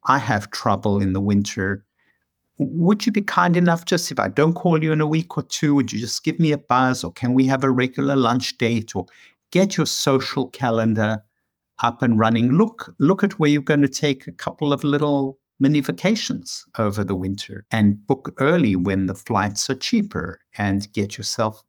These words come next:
settled and sorted. Because by the time the winter comes, oh, getting on planes, making plans, blah, blah, blah, it's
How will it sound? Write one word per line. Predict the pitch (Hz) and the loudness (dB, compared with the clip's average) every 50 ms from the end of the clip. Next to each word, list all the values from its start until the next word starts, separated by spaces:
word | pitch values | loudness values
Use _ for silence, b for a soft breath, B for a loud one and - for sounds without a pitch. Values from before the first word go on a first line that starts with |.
| _ _ | _ _
settled | _ - - - - 180 175 - 90 82 101 - | _ -10 -6 -2 -2 -2 -2 -2 -6 -6 -4 -2
and | 92 104 104 | -2 -2 0
sorted. | - - - 160 127 - - - 87 - - _ B B B B B B B | 0 -2 -2 -2 -2 -4 -6 -12 -12 -12 -14 _ B B B B B B B
Because | - 127 131 135 120 - | -4 -2 0 0 -2 -2
by | - 123 113 | 0 -2 -2
the | 104 120 110 | 0 -2 -6
time | - - 156 156 156 147 | -4 -2 0 0 2 2
the | 139 131 | 2 2
winter | 120 131 127 123 - 135 | 2 2 0 0 -4 -6
comes, | - - - - 120 120 127 127 - - _ | -6 -4 -4 -2 -2 -2 -2 -4 -8 -8 _
oh, | - 143 147 147 147 147 147 147 139 135 131 131 - | 0 2 4 4 4 4 4 4 4 2 2 0 -2
getting | - 120 117 127 127 123 | -2 0 0 2 0 0
on | 123 127 127 131 | 0 0 0 -2
planes, | - - - - 127 120 117 110 110 110 110 110 107 - - | -6 -8 -4 -2 0 2 2 2 2 2 2 2 0 0 0
making | 117 120 120 120 - - 131 117 104 - | 0 0 0 -2 -4 -4 -4 -4 -4 -6
plans, | - - 117 104 110 110 104 98 98 101 104 101 - - - _ _ _ | -8 -4 -2 0 0 2 0 2 2 0 0 -2 -4 -8 -10 _ _ _
blah, | - 131 135 139 | 0 2 2 2
blah, | 135 - 117 104 104 | 2 2 2 2 2
blah, | 104 104 87 76 | 0 -2 -2 -2
it's | 69 - - - | -2 -6 -10 -14